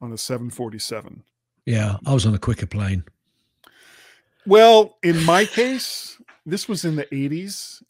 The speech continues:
Speaker 1: and South African Airlines wasn't <laughs> allowed to overfly any other African country, so they
Speaker 2: Ah.
Speaker 1: had to go
Speaker 2: Ah,
Speaker 1: all the way
Speaker 2: yeah,
Speaker 1: around.
Speaker 2: yeah, you're right.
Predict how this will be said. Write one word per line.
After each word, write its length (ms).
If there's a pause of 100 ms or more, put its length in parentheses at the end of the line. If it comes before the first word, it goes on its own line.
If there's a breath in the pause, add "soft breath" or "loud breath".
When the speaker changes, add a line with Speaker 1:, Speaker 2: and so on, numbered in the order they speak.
(160)
Speaker 1:
and 320
South 300
African 420
Airlines 480
wasn't 300
<laughs> 240
allowed 140
to 80
overfly 640
any 220
other 240
African 440
country, 520 (340 soft breath)
so 100
they 100
Speaker 2:
Ah. 40
Speaker 1:
had 200
to 60
go 360 (220 loud breath)
Speaker 2:
Ah, 300
Speaker 1:
all 160
the 120
way 200
Speaker 2:
yeah, 160
Speaker 1:
around. 300
Speaker 2:
yeah, 600
you're 180
right. 240